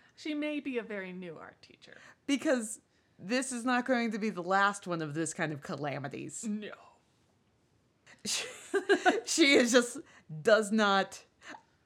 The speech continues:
Speaker 2: know what to do, except
Speaker 1: No.
Speaker 2: other than, "Too much glue,
Speaker 1: Glue.
Speaker 2: Maddie."
Speaker 1: Too much glue.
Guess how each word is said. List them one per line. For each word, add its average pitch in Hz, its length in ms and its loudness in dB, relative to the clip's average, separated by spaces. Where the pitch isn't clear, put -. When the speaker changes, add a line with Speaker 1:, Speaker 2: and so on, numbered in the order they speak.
Speaker 2:
know 208 180 4
what 202 200 4
to 220 100 -4
do, 190 320 4
except 214 340 6
Speaker 1:
No. 226 80 10
Speaker 2:
other 208 160 2
than, 185 260 0
"Too 427 420 10
much - 220 0
glue, 311 220 2
Speaker 1:
Glue. 339 140 6
Speaker 2:
Maddie." 262 540 6
Speaker 1:
Too 480 280 8
much 403 340 2
glue. 285 720 2